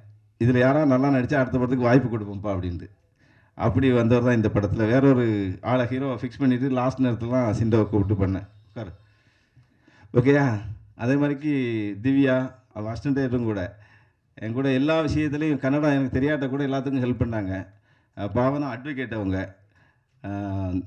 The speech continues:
பிரியங்கா, பிரியங்காவும் பாவனும் அக்காவும் தங்கச்சியும்.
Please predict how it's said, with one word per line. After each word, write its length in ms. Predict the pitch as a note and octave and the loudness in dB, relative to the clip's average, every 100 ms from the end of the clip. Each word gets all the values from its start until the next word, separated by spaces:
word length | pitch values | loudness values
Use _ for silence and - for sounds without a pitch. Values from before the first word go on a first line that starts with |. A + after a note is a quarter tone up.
| - - F#2+ G#2+ - | -12 -16 -16 -16 -6
பிரியங்கா, 420 | - D3 C#3 G#2+ G2 - - _ _ G2 | 4 6 6 2 -6 -10 -20 _ _ -10
பிரியங்காவும் 480 | A#2 D#3+ E3 E3 D#3 | -4 -2 -2 0 0
பாவனும் 380 | C#3+ D3 D#3 B2+ | 2 2 2 0
அக்காவும் 340 | A#2+ D3 C#3 | -2 0 2
தங்கச்சியும். 440 | B2+ A#2+ A2+ F2 | 0 -2 -2 -4